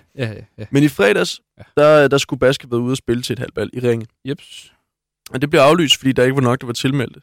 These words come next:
Speaker 1: Jeps.
Speaker 2: Hvilket måske ikke lige kommer som jordens allerstørste chok.
Speaker 1: Nej.
Speaker 2: Men det, som jeg så begyndte at tænke på, det er, mm, er det, er det, er det normen efterhånden? Fordi at jeg husker tydeligt fra,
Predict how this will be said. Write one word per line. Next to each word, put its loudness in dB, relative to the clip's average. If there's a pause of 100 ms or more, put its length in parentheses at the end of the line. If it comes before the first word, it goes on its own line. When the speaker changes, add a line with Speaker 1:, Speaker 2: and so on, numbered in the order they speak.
Speaker 1:
Jeps. -6
Speaker 2:
Hvilket -2 (460)
måske -2
ikke -2
lige -2
kommer -2
som -4
jordens -4
allerstørste -2
chok. -10
Speaker 1:
Nej. -10 (340)
Speaker 2:
Men -2
det, 2
som -4
jeg -4
så -2
begyndte -4
at -8
tænke -4
på, -2
det 0
er, -6 (460)
mm, -6
er 2
det, 2
er 0
det, 0
er 0
det -2
normen -2
efterhånden? -6
Fordi -2
at 0
jeg 2
husker -2
tydeligt 0
fra, -4